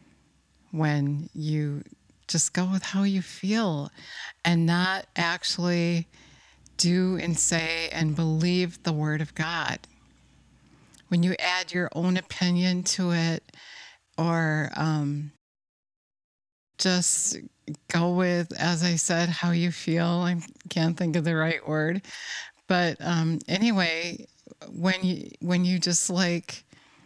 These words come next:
compromise, yeah. When you compromise the Word of God, it's just gonna get null and void in your life. And you're not gonna be that conqueror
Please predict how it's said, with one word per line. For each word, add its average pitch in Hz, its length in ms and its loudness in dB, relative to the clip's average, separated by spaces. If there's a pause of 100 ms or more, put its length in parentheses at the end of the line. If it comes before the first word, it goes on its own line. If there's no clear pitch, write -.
(200)
compromise, 196 960 0
yeah. 196 420 2 (480)
When 190 140 4
you 185 80 2
compromise 190 840 2
the 170 100 0
Word 160 220 2
of 156 140 -4
God, 170 540 -2 (520)
it's - 180 2
just - 220 0
gonna 254 180 2
get 233 300 0 (100)
null 190 600 2
and 170 180 0
void 175 400 2
in 156 160 2
your 147 120 0
life. - 600 -4 (800)
And 202 160 0
you're 226 100 4
not 208 200 2
gonna 220 140 0
be 208 140 2
that 190 280 0
conqueror 185 640 0